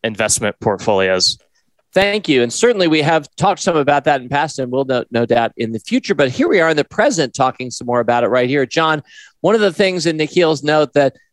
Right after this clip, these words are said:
Speaker 2: uh, I noted, and probably you did too, is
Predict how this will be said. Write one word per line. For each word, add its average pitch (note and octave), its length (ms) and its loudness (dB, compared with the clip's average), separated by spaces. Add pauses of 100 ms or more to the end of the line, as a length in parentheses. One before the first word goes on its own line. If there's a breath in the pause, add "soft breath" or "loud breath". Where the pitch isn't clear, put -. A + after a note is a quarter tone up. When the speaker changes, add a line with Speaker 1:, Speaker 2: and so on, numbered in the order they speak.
(120)
Speaker 2:
uh, C3 180 -2
I D#3+ 160 0
noted, D#3 400 2
and B2 200 -6 (100)
probably B2+ 380 0
you B2+ 160 2
did B2 220 0
too, D3+ 240 2
is B2+ 180 0